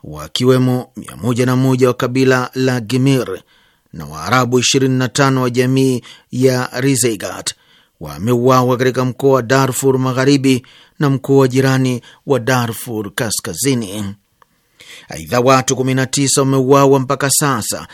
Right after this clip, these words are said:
katika mapigano mengine tofauti ya kikabila katika mkoa wa Kordofani Kusini, mbali na wengine zaidi ya hamsini kujeruhiwa.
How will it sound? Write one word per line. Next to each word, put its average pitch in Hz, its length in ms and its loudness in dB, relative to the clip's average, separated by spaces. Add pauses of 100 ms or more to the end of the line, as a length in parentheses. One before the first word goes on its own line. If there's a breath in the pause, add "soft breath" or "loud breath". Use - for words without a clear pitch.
(140 loud breath)
katika 90 260 -8
mapigano 127 600 2
mengine 123 380 0
tofauti 127 460 -2
ya 123 60 -2
kikabila 120 600 -4 (200 loud breath)
katika 127 280 0
mkoa 131 280 4
wa 131 100 4
Kordofani 135 720 0
Kusini, 123 580 -4 (340 loud breath)
mbali 123 440 0
na 127 80 0
wengine 127 400 0
zaidi 127 300 2
ya 127 140 0
hamsini 120 640 -4
kujeruhiwa. 104 840 -8